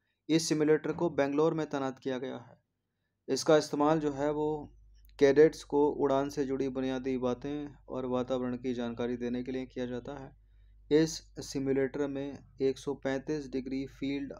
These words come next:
of view immersive display लगाया गया है, जिससे कैडेट्स के दृष्टि संबंधी अनुभव में सुधार होता है। तो ये नाम इंपॉर्टेंट है, सुपर डिमोना विमान सिम्युलेटर।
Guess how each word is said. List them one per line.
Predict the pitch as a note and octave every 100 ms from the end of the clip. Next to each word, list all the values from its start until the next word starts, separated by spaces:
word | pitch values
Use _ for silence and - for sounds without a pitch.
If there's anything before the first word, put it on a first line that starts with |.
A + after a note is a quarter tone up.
| A2
of | B2+ C3 C3 - - B2
view | B2+ C3 C3+ C3+ - - - -
immersive | C3 B2+ B2+ B2 C#3 B2
display | A#2+ - C3+
लगाया | B2+ B2 A#2+ C3+
गया | C3+ B2+
है, | B2
जिससे | C3 B2+ - C3 - _ _ _ _ -
कैडेट्स | C3 D#3+ E3 -
के | - C#3+
दृष्टि | C3+ B2+ B2 - B2+ B2+ _ _ _ _ _ _ _ _
संबंधी | - C3 B2+ B2 B2 B2 B2+ B2 - _ -
अनुभव | A#2+ B2 A2+ B2+ A#2+
में | B2 B2
सुधार | - A#2+ - A2+
होता | A#2 A2 - G#2+
है। | G2+ - _ _ _ _ _ _ _ _ _ _ _ _ _ _ _ _ _
तो | B2+
ये | B2+
नाम | B2 B2+ C#3
इंपॉर्टेंट | C#3+ C3+ C3+ C3+ C3+
है, | D3+
सुपर | - - D3 D#3+ D3
डिमोना | C3+ B2+ B2+ C3+ C3 C3+
विमान | B2+ B2 B2 C3 B2+ -
सिम्युलेटर। | - A#2+ A#2 A2 G#2+ - -